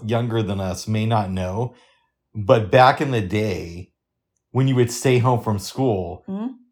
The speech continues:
Speaker 1: getting back to Bob Barker, Price is Right would just be on at, like, ten or eleven on your C B S affiliate, and you just turn it on because
Speaker 2: It was there.
Speaker 1: Yeah, and you didn't have internet.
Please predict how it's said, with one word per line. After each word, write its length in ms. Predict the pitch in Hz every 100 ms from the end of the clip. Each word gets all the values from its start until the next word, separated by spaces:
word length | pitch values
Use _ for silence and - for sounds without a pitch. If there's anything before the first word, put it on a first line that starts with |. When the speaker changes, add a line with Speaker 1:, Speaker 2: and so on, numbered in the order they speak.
| _ _ _ _ _ _ _ 123
Speaker 1:
getting 240 | 139 131
back 200 | 113 101
to 60 | 104
Bob 300 | 113 95 87
Barker, 540 | 117 113 90 87 - _ _
Price 320 | - 151 123
is 220 | 143 -
Right 240 | 120 120 113
would 140 | 110
just 220 | 113 113
be 140 | 117 107
on 220 | 110 110
at, 80 | 92
like, 300 | 92 90 -
ten 300 | - 113 107
or 120 | 107
eleven 640 | 101 95 95 95 92 101 - _ _ _ -
on 180 | 113 113
your 100 | -
C 260 | - 120
B 140 | 104 107
S 200 | 98 -
affiliate, 480 | 92 104 98 101 98
and 60 |
you 60 | 110
just 340 | 104 98 - -
turn 180 | 113
it 120 | 107 110
on 200 | 143 113
because 460 | 95 95 90 - - -
Speaker 2:
It 60 | 202
was 100 | 196
there. 340 | 240 190 - -
Speaker 1:
Yeah, 340 | 156 127 - - -
and 180 | 135 131
you 80 | 131
didn't 160 | 131
have 220 | 113 143 117
internet. 440 | 131 113 85 -